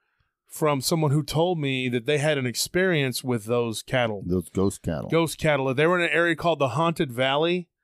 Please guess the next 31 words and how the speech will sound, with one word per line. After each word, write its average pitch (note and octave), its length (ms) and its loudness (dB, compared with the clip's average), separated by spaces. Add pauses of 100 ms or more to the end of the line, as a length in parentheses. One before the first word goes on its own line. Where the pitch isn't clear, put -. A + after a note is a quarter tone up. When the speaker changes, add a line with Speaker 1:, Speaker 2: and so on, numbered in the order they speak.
(420)
Speaker 2:
Oh. D3 40 -6
Speaker 1:
and C#3 560 -2
these D3 280 0
ghost D3+ 380 0
cattle E3 420 0
came D3 260 0
r-, C#3+ 160 0
riding C#3+ 540 0
through, F3 240 0
and C#3 180 -2
they, D3+ 100 4 (200)
they D3 140 2
witnessed E3 480 0
them. B2+ 160 0
There C3 100 2
were B2 80 0
three D#3+ 240 0
guys E3+ 500 0 (400)
that C3+ 160 0
witnessed E3+ 320 0
them. D3+ 140 2
He D3+ 180 2
said E3+ 240 2
he C#3 80 0
was B2 140 -4
with B2 100 -2
two D3 160 0
other A#2+ 140 -2
guys, B2+ 320 2
but, B2+ 280 -4
but, C3+ 140 -2